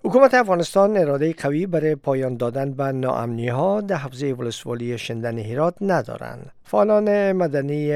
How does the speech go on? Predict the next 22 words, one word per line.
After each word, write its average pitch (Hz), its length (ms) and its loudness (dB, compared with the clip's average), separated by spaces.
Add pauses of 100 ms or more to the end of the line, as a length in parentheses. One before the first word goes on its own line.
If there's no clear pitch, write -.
(220)
ولایت 131 420 -4
هرات 120 680 -2
با 120 720 -6
گفتن 123 480 -10
این 123 680 -10
جملات 113 380 -8 (140)
ادامه 123 300 -6
دادند 147 300 -6
که 143 200 -4 (460)
دولت 151 400 0 (140)
مردان 143 420 0
افغان 135 600 -2
با 147 140 0
سیاست 143 440 -4
ساخت-، 139 420 -10
با 139 160 -4
سیاسی 143 360 -6
ساختن 151 440 -4
پست‌های 123 500 -8
امنیتی 120 400 -8
در 110 120 -8
کشور 226 380 -2